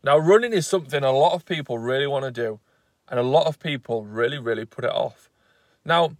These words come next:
there's lots and lots of reasons, but the top three reasons that I think I hear most often of why people aren't gonna go running is, one, because they don't want people to see them running, two, because they can't run, and three,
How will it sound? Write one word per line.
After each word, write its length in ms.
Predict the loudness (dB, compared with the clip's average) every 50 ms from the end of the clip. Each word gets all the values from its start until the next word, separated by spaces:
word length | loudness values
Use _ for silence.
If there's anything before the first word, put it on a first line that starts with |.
| _ _ _
there's 200 | _ -4 -4 -2
lots 340 | 4 4 4 4 4 0 -2
and 100 | -2 2
lots 200 | 2 0 0 0
of 100 | -4 -4
reasons, 340 | -4 -6 -6 -6 -10 -14 -8
but 200 | -6 -6 -4 -4
the 100 | -6 -8
top 260 | 0 2 2 2 2
three 380 | -4 -16 -4 -2 -2 -2 -2 -2
reasons 420 | -4 -4 -4 -4 -8 -10 -12 -6
that 140 | -6 -6 -8
I 40 | -8
think 300 | -10 -10 -12 -10 -6 -8
I 80 | -8
hear 380 | -6 -4 -2 0 0 0 -2 -4 _ _ _ _ _ _ _ _
most 320 | 2 4 4 4 2 -4 -8 _
often 500 | 0 0 0 -2 -12 -8 -8 -8 -8 -10 _ _
of 140 | -12 -12 0
why 240 | 2 4 4 4 2
people 320 | 0 -8 -8 -8 -8 -8
aren't 300 | -6 -2 -2 -2 -2 -4
gonna 160 | -6 -8 -8 -6
go 180 | -4 -4 -4
running 340 | -4 -4 -6 -8 -8 -10 -12 _ _ _ _ _ _ _ _
is, 180 | -10 -10 -10 -8
one, 360 | -8 0 2 4 4 4 0 _ _ _ _ _ _ _ _ _ _ _ _ _
because 280 | -10 -4 -4 -4 0
they 80 | 0 2
don't 240 | 4 4 4 4 2
want 160 | -2 -2 -4
people 240 | -10 -8 -8 -12 -14
to 100 | -12 -14
see 240 | -10 -6 -6 -4
them 180 | -4 -6 -8 -10
running, 280 | -8 -8 -8 -8 -10 _ _ _ _ _ _ _ _ _ _ _ _ _
two, 380 | _ 0 0 2 2 0 -2 -8 _ _ _ _ _ _
because 260 | _ -6 -6 -6 -2 0
they 100 | -2 2
can't 380 | 4 4 4 4 2 0 -2
run, 260 | -4 -4 -4 -4 -6 _ _ _ _ _ _ _ _ _ _ _ _ _
and 100 | -8 -8
three, 520 | -8 -12 -8 0 2 2 4 2 0 -4